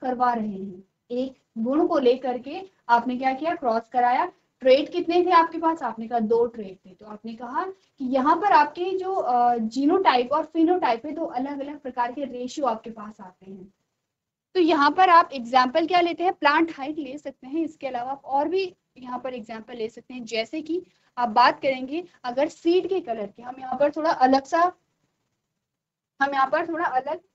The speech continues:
example लेते हैं। जैसे कि आपने कहा, आपने दो plant को select किया था, मटर के दो plant हमने क्या किए, select किए। उस plant में एक तो plant ऐसा था कि उसमें yellow color के seed थे। कैसे seed थे,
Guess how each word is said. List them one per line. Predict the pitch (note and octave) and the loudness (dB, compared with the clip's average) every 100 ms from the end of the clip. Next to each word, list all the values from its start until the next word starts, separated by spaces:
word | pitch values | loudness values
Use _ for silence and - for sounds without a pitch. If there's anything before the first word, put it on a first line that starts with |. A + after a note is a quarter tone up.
| - | -18
example | A#3 B3 A#3+ A#3+ C#5+ | -12 -6 -6 -4 -4
लेते | C5+ C4+ D#4+ | -4 -6 -16
हैं। | - | -14
जैसे | A#3+ A#3 | -16 -16
कि | C#4+ | -6
आपने | C4+ C4 C4 | -6 -6 -12
कहा, | B3+ C4 E4+ _ _ | -14 -12 -14 _ _
आपने | B3+ C4 - - F4 G4 _ _ A#3 | -4 -4 -4 -8 -6 -6 _ _ -8
दो | A3+ D4 F4+ | 2 4 4
plant | D#4 C4 B3+ | 4 4 2
को | D#4 F4+ | -4 -4
select | C4+ A3+ A3+ | -4 -6 -8
किया | - G3+ | -12 -12
था, | G3 G#3+ | -12 -10
मटर | A3+ A#3 C4 | -8 -6 -6
के | C4+ C#4 | -2 0
दो | A#3 C4 | 4 2
plant | C4+ B3+ C4+ | 4 2 2
हमने | C#4 B3+ B3+ | -2 -4 0
क्या | C4 | 0
किए, | B3+ C#4+ | 2 -4
select | C#4 A#3+ A#3 C4+ | -2 -2 -2 -4
किए। | C#4 C4 G4 - _ _ _ _ _ - | -8 -6 -6 -10 _ _ _ _ _ 0
उस | F#4+ G#4 | 0 2
plant | D#4+ D4 E4 D#4 | 2 4 6 4
में | E4+ | 2
एक | C#4+ D#4+ | 2 0
तो | G4 | -2
plant | E4+ E4 F#4 | 2 4 4
ऐसा | - B3 D#4+ E4+ | 0 -4 -6 -10
था | D4 D4+ G4 _ - | -10 -14 -14 _ -20
कि | F4+ | -12
उसमें | F#4+ - C#4 C4+ D#4+ G4+ _ C4 | -12 -10 -10 -10 -12 -14 _ 0
yellow | B3 D4 D4 F#4+ | 4 6 6 6
color | F#4+ C#4+ B3 | 4 4 4
के | B3 E4+ A4 | 2 -2 -4
seed | - D#4+ C#4 A3 G#3+ | 0 2 2 0 -4
थे। | G3 G3+ _ _ _ _ _ _ _ _ _ _ _ _ _ _ _ _ _ _ _ _ _ _ | -6 -8 _ _ _ _ _ _ _ _ _ _ _ _ _ _ _ _ _ _ _ _ _ _
कैसे | B3 B3 D#4+ E4 | 0 2 2 0
seed | E4 D#4+ E4 | 0 0 -2
थे, | E4+ | -4